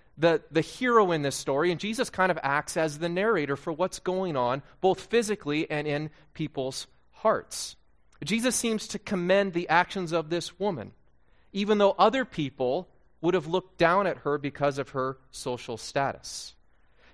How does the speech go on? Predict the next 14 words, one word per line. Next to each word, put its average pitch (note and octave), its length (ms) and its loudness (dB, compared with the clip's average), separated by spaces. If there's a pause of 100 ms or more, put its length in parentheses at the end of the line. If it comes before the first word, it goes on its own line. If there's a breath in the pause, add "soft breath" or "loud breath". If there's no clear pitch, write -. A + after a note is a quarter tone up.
Jesus, A3 440 2
Jesus A3+ 400 0
notices F#3+ 760 4
this E3+ 260 0
woman, D3 300 2
even G#3 320 0
though G3+ 100 4
there's F3+ 220 0
lots E3+ 400 2
of F#3+ 100 -2
other G#3 220 2
people F#3 320 -4
putting F3 300 -6
money D3 340 -4